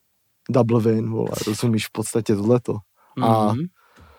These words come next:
Speaker 1: a tak, no, jinak teda musím teda,
Speaker 2: Tvrdý.
Speaker 1: ale upřímně teda říct, můžem se rovnou teda dostat k tomuhle zápasu, si myslím.
Speaker 2: Můžem.
Speaker 1: Který je vlastně nejak-,
Speaker 2: Nejčerstvější.
Speaker 1: nejaktuálnější.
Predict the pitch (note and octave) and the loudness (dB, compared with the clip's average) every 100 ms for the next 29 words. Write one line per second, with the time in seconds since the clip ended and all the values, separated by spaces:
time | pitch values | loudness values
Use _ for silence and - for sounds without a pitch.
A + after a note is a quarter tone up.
0 | _ _ - A2+ A#2+ C3+ - F#2+ G2+ A2 | _ _ -6 2 4 4 2 2 4 4
1 | G#2+ G#2 A#2 A2+ G#2 - A2 B2 A#2 A#2 | 4 4 4 6 2 2 2 6 6 6
2 | A#2 A#2 G#2 A#2 - B2+ B2 A2+ A2+ A#2+ | 6 4 0 -2 -2 4 6 8 8 6
3 | G#2+ A#2+ A#2 - - A#2 A#2 A2 A#2+ - | 4 -2 -2 -6 2 2 2 0 -2 2
4 | A#2+ A2+ A#2 G#2 B2 A#2 A2 B2+ - - | 6 8 8 8 8 6 4 -4 -6 -8
5 | A#2 A2+ B2+ A2+ G2 A2 - G#2 A2 G#2+ | -4 -2 0 0 -2 -6 -6 -6 -4 -4
6 | - G#2+ G2+ B2+ _ _ - C#3+ C3+ C#3+ | -4 -6 -6 -8 _ _ -2 0 4 2
7 | C3+ B2 A2+ A2 A2+ - B2 A2+ A2 C3 | 4 4 6 4 2 2 4 6 6 2
8 | - C#3 B2+ B2 - B2+ A#2+ A#2 A2+ G#2+ | 4 6 6 4 4 4 6 4 2 0
9 | - G#2+ | -2 -4